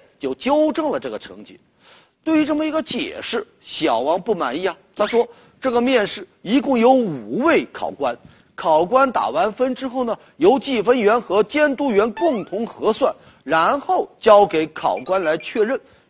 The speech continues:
这个程序啊，非常的严格。而且呢，为什么几千名考生都没有出现这个问题，恰恰三号考生就出了错呢？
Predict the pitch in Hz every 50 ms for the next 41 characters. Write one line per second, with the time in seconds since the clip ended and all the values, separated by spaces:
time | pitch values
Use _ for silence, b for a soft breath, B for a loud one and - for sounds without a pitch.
0 | b - 330 311 254 196 - - - - 131 143 160 - - 156 123 - - -
1 | _ - 285 311 - - 170 156 151 143 113 104 127 196 - - 101 98 - _
2 | _ _ - 185 - 165 156 165 151 B B B B B B B B B 277 359
3 | 370 302 233 - - 214 240 269 262 - - - 127 135 156 - - 262 277 285
4 | 247 208 208 214 - - 127 120 143 160 196 202 196 - - 320 311 233 254 247
5 | 196 - - 208 214 214 196 170 175 156 160 170 190 170 139 - 131 135 139 B
6 | B B B - _ - - 208 175 139 131 127 - 160 131 113 107 - - -
7 | 220 190 185 185 - 180 170 143 147 - - 131 107 117 123 143 151 151 147 143
8 | 135 - - 165 160 151 147 147 - - 147 151 147 151 147